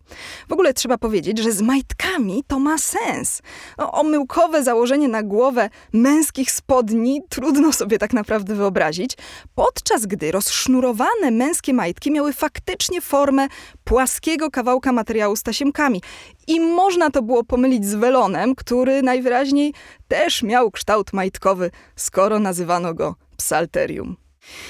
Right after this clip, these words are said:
No to teraz wróćmy do naszych spraw damsko-męskich i do kolejnej grafiki Izraela van Meckenem, znów czasem określanej jako walka o spodnie. Ta druga grafika jest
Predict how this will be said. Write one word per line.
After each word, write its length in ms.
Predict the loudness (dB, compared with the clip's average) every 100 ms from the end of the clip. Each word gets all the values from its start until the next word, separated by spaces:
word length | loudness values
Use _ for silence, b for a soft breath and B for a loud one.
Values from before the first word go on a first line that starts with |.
| B B B B B _
No 180 | 0 2
to 100 | 2
teraz 360 | 4 2 0 -4
wróćmy 460 | 0 0 2 0
do 120 | 0
naszych 400 | 0 -2 -4 -6
spraw 440 | -6 -2 -2 -2 -2
damsko-męskich 1040 | 0 0 -4 -4 -6 -6 -6 -8 -2 -4 -2
i 140 | -4 0
do 140 | -2
kolejnej 720 | 0 0 2 0 0 -2 -2 B B
grafiki 520 | -2 0 0 -4 -6 -4
Izraela 460 | -4 0 2 2 0
van 260 | -2 -4 b b b
Meckenem, 520 | -4 -4 -4 -2 -2 B B
znów 540 | -6 0 2 0 -2 -4
czasem 280 | -2 0
określanej 600 | -2 -2 -2 0 2 0 0
jako 380 | -2 -2 -4 -6 -6
walka 520 | -2 0 0 -2 -4
o 60 |
spodnie. 540 | -4 -2 -2 -2 -4 -12 B B B _
Ta 240 | 0 0
druga 440 | 0 -2 -2 -2 -2
grafika 540 | -2 -6 -8 -8 -4
jest 360 | 0 -2 -4